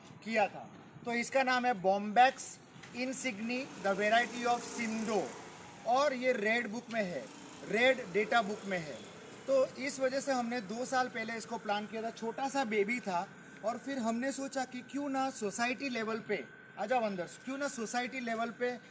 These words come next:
हम ये करें। ये सोशल अवेयरनेस ग्रुप भी हमारे साथ जुड़ा है, जो सोशल अवेयरनेस ग्रुप के, ये केपी है, जिसको हम केपी बोलते हैं, करण, इसके साथ भी हमने बहुत सारा project किया था। लेकिन हमने सारे, सारे लोगों ने सोचा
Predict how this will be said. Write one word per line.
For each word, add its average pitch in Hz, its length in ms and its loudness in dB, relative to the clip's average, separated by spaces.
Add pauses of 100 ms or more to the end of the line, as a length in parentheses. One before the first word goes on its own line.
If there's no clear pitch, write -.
(240)
हम 220 160 0
ये 240 160 0
करें। 196 340 0 (440)
ये 247 180 4
सोशल 240 340 0
अवेयरनेस 254 560 4
ग्रुप 233 160 -2
भी 254 140 0
हमारे 208 460 2
साथ 214 160 0
जुड़ा 190 300 2
है, 196 240 0 (360)
जो 208 100 -4
सोशल 240 280 2
अवेयरनेस 254 440 4
ग्रुप 240 140 -4 (120)
के, 240 400 -2 (220)
ये 214 60 0
केपी 233 380 -4
है, 262 60 4
जिसको 226 260 -4
हम 233 100 0
केपी 233 300 -4
बोलते 202 260 -2
हैं, 202 80 0
करण, 196 400 2
इसके 202 220 -8
साथ 226 160 0
भी 220 120 -6
हमने 233 160 -2
बहुत 196 220 0
सारा 220 160 0
project 196 320 -2
किया 185 140 2
था। 180 180 -2 (240)
लेकिन 254 200 -4
हमने 262 340 2
सारे, 254 540 2
सारे 233 200 0
लोगों 254 240 -2
ने 262 100 -2
सोचा 240 420 -4